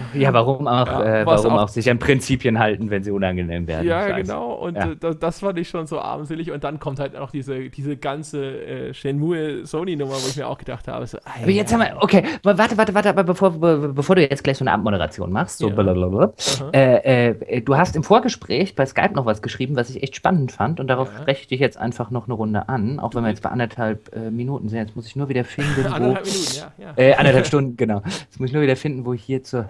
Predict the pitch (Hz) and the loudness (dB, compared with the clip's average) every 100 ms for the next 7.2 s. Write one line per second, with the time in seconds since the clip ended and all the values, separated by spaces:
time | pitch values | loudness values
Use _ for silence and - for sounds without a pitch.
0 | - 147 156 139 - 117 123 120 101 107 | -4 -2 -2 -4 -6 -14 -10 -8 -6 -8
1 | 85 101 - - - 110 95 95 98 98 | -8 -12 -18 -20 -16 -12 -12 -14 -16 -16
2 | - - - - 107 110 - - 90 - | -18 -14 -12 -10 -10 -10 -10 -10 -12 -14
3 | - - - - - - - 117 98 101 | -16 -18 -16 -14 -14 -16 -8 -4 -2 -2
4 | 101 90 85 - - - - - _ _ | -2 -4 -4 -10 -14 -18 -20 -20 _ _
5 | _ _ _ _ _ _ - - 107 101 | _ _ _ _ _ _ -20 -16 -14 -8
6 | 113 101 95 92 92 - 78 - - - | -6 -4 -4 -4 -6 -8 -10 -10 -12 -12
7 | - 98 | -14 -18